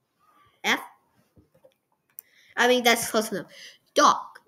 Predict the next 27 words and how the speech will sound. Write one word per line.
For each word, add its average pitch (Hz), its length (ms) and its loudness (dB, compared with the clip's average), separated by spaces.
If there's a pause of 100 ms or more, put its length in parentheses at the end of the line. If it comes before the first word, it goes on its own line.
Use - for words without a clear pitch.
(100)
Doc 220 320 4
is 240 140 -2
a 262 60 2
Logia 269 420 4
food. 208 340 -6
All 240 280 2
Logia 233 400 2
foods 240 260 -6
at 202 140 -4
least 220 180 -4
have 220 160 -8
to 226 80 -8
be 226 80 -4
in 226 160 -6
C, 226 360 -8
but 175 180 -8
this 208 180 -10
one 190 340 -4
is 165 220 -10
pretty 247 300 -6
fun 294 180 -2
to 302 60 0
use, 349 320 0
so 247 180 -10
B. 165 260 -8 (720)
Chop. - 400 -2 (800)
Chop. - 260 -12